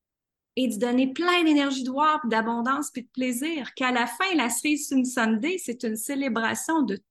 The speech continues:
tout ce que t'as compris, de tout ce que t'as expérimenté. C'est beau, ça, hein ? Même moi, je le prends, là, cette, canalisation-là que je suis après vous dire. <laughs>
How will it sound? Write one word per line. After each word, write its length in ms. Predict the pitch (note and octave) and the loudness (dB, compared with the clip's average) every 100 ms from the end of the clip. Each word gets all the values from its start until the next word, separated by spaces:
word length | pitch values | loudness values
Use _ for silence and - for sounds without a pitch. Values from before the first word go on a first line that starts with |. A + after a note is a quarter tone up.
| _ | _
tout 200 | - F#4 | 0 0
ce 240 | B3 - - | 0 -6 -6
que 100 | A3 | -6
t'as 180 | G#3 G3+ | -6 -10
compris, 760 | - C#4+ C4+ C4+ - F#4 - _ _ _ _ G#3+ | -6 -4 -4 -6 -4 -4 -4 _ _ _ _ 0
de 80 | A3 A3 | 0 2
tout 160 | F4 | 0
ce 100 | E4 | 2
que 80 | - | 0
t'as 220 | B3 A3+ | -2 0
expérimenté. 1000 | G3+ - - A3+ A#3+ B3 B3+ B3+ D#4 C#4 _ _ _ _ _ _ _ _ _ _ _ _ _ _ _ _ _ _ _ _ _ _ _ _ _ _ _ _ | -2 -2 -2 0 2 2 0 -2 -8 -8 _ _ _ _ _ _ _ _ _ _ _ _ _ _ _ _ _ _ _ _ _ _ _ _ _ _ _ _
C'est 160 | - F3+ | -6 0
beau, 200 | A#3+ G#4 | 2 2
ça, 200 | - F#3+ | 0 -2
hein ? 240 | F#3 - - _ _ _ _ _ _ _ | -2 -4 -8 _ _ _ _ _ _ _
Même 200 | G#3 B3+ | 0 2
moi, 160 | A3+ D4+ | 4 2
je 120 | D#4+ | 0
le 120 | G#3+ | -2
prends, 260 | F#3+ A#3+ A#3+ | -2 -2 0
là, 100 | F#3+ | 0
cette, 320 | F#3+ E3 - F3+ F#3 _ _ _ _ | -2 -6 -4 -6 -6 _ _ _ _
canalisation-là 960 | A3+ G#3+ G3+ A3+ A3+ A3+ B3+ A3+ A3 A#3 | 0 2 4 6 4 4 4 4 6 4
que 80 | A#3 | 2
je 40 | |
suis 80 | A#3 | 0
après 220 | G#3+ A3+ | 2 2
vous 160 | G#3+ A3+ | 4 4
dire. 320 | A3 A3+ | 6 6
<laughs> 60 | C4+ | 4